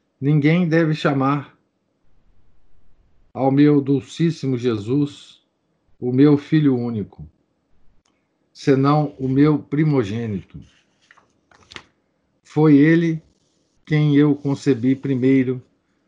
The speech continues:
no meu seio, mas após ele, ou antes, por ele,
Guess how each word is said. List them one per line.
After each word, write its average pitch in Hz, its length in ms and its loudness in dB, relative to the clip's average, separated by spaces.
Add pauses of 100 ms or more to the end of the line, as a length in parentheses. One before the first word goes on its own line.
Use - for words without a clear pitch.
(340)
no 131 100 -6
meu 147 280 4
seio, 139 640 2 (1200)
mas 123 280 -6
após 147 640 -2
ele, 123 540 -2
ou 117 320 -2
antes, 131 640 -4 (240)
por 143 220 4
ele, 139 420 2